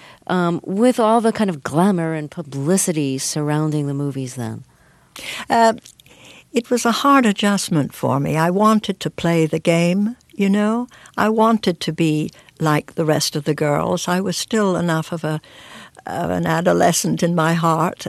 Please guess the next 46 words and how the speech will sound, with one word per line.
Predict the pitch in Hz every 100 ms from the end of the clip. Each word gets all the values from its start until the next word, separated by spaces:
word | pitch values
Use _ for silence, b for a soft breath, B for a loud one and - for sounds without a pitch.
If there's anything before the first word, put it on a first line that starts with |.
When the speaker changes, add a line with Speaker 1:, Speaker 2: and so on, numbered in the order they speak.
| -
Speaker 2:
uh, | 170 170 165 170 _
although | 175 170 165
I | 160
always | 170 165 -
say | 175 160
that | 147
I | 143
sort | 147 170
of | 151 151
missed | 175 170 -
my | 139 139
adolescence, | 147 151 156 151 - 196 -
but | 190 B B B -
part | 262 262
of | 226
me | 208 185
wanted | 156 170 190 - -
to |
be | 147 143
like, | 147 143 135 - B B B -
uh, |
the, | 151 156 -
the | - 156
girls | 160 147 147 165 185 -
who | 170
were | 151
under | 143 147 160
contract, | - 143 143 - 110 - - - B B B -
uh, | 180 175
but | 196 202
I | 214
really | 233 269 294
wasn't. | 262 320 311 - - - -
I | 190
just | - 240 - -
didn't | 180 233 -
fit | - 175
in | 202 208
that | 196 -
mold. | 208 226 233 - - B B B B
And, | 180 185 190
uh, | 190 185 185 - - -
I, | - - - B B B B
I | 185 185
know | 202 190
now | 185 185 143 85 214